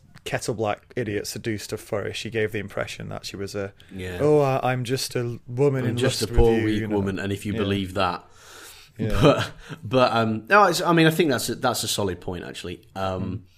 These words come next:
Speaker 2: you know, she, she never went to weakness before, but now she's got nowhere else to go. I don't think her nature as a fundamentally manipulative, you know, sociopath, basically, I don't think that's changed.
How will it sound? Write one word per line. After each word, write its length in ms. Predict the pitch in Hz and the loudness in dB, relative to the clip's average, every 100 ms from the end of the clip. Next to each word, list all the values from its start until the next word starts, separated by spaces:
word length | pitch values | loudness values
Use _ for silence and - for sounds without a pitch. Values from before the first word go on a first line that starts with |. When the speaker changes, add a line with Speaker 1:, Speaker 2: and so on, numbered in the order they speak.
| _ _ _ - | _ _ _ -6
Speaker 2:
you 140 | 117 | -2
know, 160 | 101 90 | 0 -2
she, 360 | - 104 92 - | -4 -6 -6 -8
she 200 | - 113 | -4 0
never 200 | 117 113 | 2 2
went 240 | 104 92 | 0 -2
to 80 | 104 | -4
weakness 320 | 98 90 95 | -6 -6 -10
before, 300 | - - 95 | -12 -8 -8
but 100 | 90 | -6
now 200 | 98 98 | -6 -6
she's 200 | 92 95 | -6 -10
got 160 | - 78 | -8 -6
nowhere 260 | 92 90 | -4 -4
else 160 | 87 - | -4 -8
to 60 | - | -8
go. 400 | 104 90 53 - - - - | -8 -6 -8 -12 -16 -18 -8
I 80 | 104 | 0
don't 280 | 120 113 | 2 2
think 720 | 98 - - 113 90 80 - - - | -2 -10 -6 -4 -4 -8 -16 -14 -8
her 160 | 92 | -6
nature 560 | 87 87 90 80 - 85 | -6 -6 -8 -8 -12 -12
as 100 | 85 | -14
a 40 | |
fundamentally 560 | 85 95 90 87 - 90 | -14 -12 -10 -10 -10 -12
manipulative, 760 | 87 87 85 90 - 92 - - - - _ - | -10 -10 -10 -12 -10 -10 -12 -20 -20 -20 _ -10
you 100 | 98 | -8
know, 80 | 82 | -6
sociopath, 760 | - 113 107 98 - - - | -2 0 0 -4 -6 -10 -10
basically, 380 | - 80 - 90 | -10 -10 -10 -8
I 40 | 92 | -6
don't 140 | 98 | -4
think 120 | 90 | -6
that's 200 | 85 - | -10 -12
changed. 580 | - - 85 - - - | -10 -10 -10 -14 -16 -20